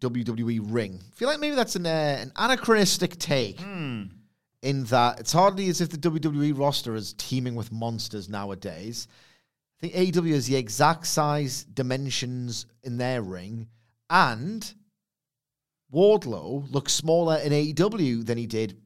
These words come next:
Speaker 1: in A E W
Speaker 2: Yeah.
Speaker 1: early on. Like, he looked in the suit massive, m-, enormous. Put him in ring gear and it's different, and that's because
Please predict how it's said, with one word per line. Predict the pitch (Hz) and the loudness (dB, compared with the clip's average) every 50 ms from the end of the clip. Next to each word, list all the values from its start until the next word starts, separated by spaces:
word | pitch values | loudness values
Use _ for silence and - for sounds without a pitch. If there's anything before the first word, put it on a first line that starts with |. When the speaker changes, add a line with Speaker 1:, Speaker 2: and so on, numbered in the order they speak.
| _ _ | _ _
Speaker 1:
in | - 202 196 | 0 2 2
A | 196 185 190 | 4 4 4
E | 190 180 | 4 4
W | 165 208 208 175 160 135 120 120 127 127 113 110 117 143 | 4 4 4 4 2 2 2 2 2 0 -2 -6 -6 -4
Speaker 2:
Yeah. | 143 156 147 135 117 - - - - _ _ _ _ _ _ _ _ _ _ _ _ | 0 0 0 0 0 -6 -12 -18 -20 _ _ _ _ _ _ _ _ _ _ _ _
Speaker 1:
early | 160 160 160 151 147 143 | 6 6 8 8 6 6
on. | 139 151 170 170 160 - - _ _ - | 4 4 2 -2 -6 -10 -18 _ _ 0
Like, | 143 139 139 135 - | 2 2 2 2 0
he | 131 147 175 190 170 | 0 0 0 0 4
looked | 160 196 208 202 208 - | 4 4 4 2 0 -8
in | - 156 147 151 | -8 -6 -4 -2
the | 147 - | -2 -2
suit | - - - - 165 190 - - - - - - - _ _ _ _ _ _ _ _ _ _ _ _ _ _ _ | -2 -2 0 2 2 2 2 0 -4 -10 -12 -12 -16 _ _ _ _ _ _ _ _ _ _ _ _ _ _ _
massive, | - 120 120 127 127 131 135 139 143 151 151 156 147 - - - - 120 101 92 - - - - _ _ _ _ _ _ _ _ _ _ _ _ _ _ _ _ _ _ _ _ _ | -20 -18 -16 -16 -16 -12 -6 0 4 6 6 8 6 6 4 2 0 0 -2 -4 -8 -14 -18 -20 _ _ _ _ _ _ _ _ _ _ _ _ _ _ _ _ _ _ _ _ _
m-, | 123 135 143 147 - - | -20 -20 -20 -20 -6 0
enormous. | 160 160 170 170 180 180 180 180 180 180 165 120 95 - - - - - - _ _ _ _ _ _ _ _ _ _ | 2 4 4 6 6 8 8 8 8 8 6 2 -2 -2 -4 -4 -6 -8 -10 _ _ _ _ _ _ _ _ _ _
Put | _ 165 180 | _ 0 2
him | 202 | 2
in | 208 175 | 2 2
ring | 156 170 185 180 | 2 0 0 0
gear | 143 120 107 104 | -4 -6 -6 -6
and | 104 104 | -6 -8
it's | 101 - | -10 -12
different, | - _ 143 143 147 147 160 160 160 - | -6 _ -2 -2 -2 -2 -6 -8 -6 -4
and | 139 147 | 0 2
that's | 151 165 160 - - | 2 2 0 -4 -10
because | - 151 - - 185 220 202 143 131 143 165 156 - | -10 -10 -2 4 6 8 8 8 6 4 2 -2 -6